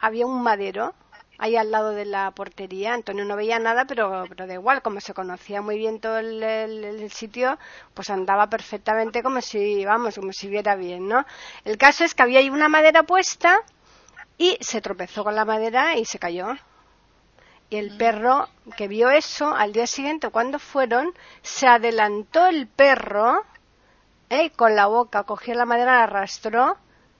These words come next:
Speaker 1: y la echó a un lado. O sea, tú
Speaker 2: Bueno,
Speaker 1: no me
Speaker 2: ven,
Speaker 1: digas a
Speaker 2: eso,
Speaker 1: mí que no es de pensar
Speaker 2: eso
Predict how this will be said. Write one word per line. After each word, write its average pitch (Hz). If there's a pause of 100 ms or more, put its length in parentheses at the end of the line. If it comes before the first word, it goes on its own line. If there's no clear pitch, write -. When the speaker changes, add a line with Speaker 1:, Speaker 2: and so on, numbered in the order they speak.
(520)
Speaker 1:
y 226
la 208
echó 226
a 220
un 208
lado. 175 (200)
O -
sea, -
tú 226
Speaker 2:
Bueno, 226
Speaker 1:
no 254
me -
Speaker 2:
ven, 262
Speaker 1:
digas 254
a 269
Speaker 2:
eso, 262
Speaker 1:
mí 294
que 269
no 247
es 226
de 214
pensar 202
Speaker 2:
eso -